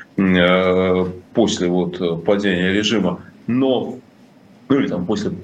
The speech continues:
военного поражения окончательного на поле боя, э, но возможны и какие-то более-менее нормальные. Они не очень вероятны, но все-таки какой-то шанс у нас есть.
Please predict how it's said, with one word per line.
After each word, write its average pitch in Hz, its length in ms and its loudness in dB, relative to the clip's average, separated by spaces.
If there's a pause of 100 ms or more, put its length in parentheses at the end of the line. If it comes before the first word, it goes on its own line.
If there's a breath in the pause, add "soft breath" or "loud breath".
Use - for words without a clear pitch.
военного 101 520 0
поражения 101 560 0
окончательного 87 680 -2
на 92 100 -2
поле 98 240 0
боя, 98 320 0 (420 loud breath)
э, 113 480 2
но 139 600 0 (240)
возможны 170 640 0
и 185 160 -6
какие-то 165 400 0
более-менее 147 580 0
нормальные. 92 720 -2 (320 loud breath)
Они 139 480 2
не 147 140 2
очень 110 300 -2
вероятны, 165 460 0
но 135 120 -2
все-таки - 240 -4
какой-то 170 400 -2
шанс 156 340 -2
у 139 80 -2
нас 131 180 -4
есть. 90 300 -4